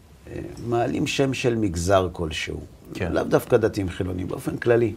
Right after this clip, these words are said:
Speaker 1: אצל כל אחד מאיתנו כמעט, אני לא, לא יכול לדבר על כולם, אבל יש איזושהי תדמית מסוימת שהוא הדביק לציבור מסוים, וכדי לשחרר אותו מזה צריך מאמץ מאוד גדול.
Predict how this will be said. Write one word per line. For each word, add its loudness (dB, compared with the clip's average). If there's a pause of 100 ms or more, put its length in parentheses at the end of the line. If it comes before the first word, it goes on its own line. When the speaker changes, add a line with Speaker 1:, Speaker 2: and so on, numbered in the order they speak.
(960)
Speaker 1:
אצל -6
כל -4
אחד -4
מאיתנו -2
כמעט, -4
אני -10
לא, -6 (380)
לא -4
יכול -4
לדבר 0
על -2
כולם, -6 (180)
אבל -6
יש -2 (1120)
איזושהי -2 (140)
תדמית 0
מסוימת -2
שהוא -4
הדביק -4
לציבור 0
מסוים, 0
וכדי -6
לשחרר -2
אותו 0
מזה -4
צריך -6
מאמץ -4
מאוד -6
גדול. -4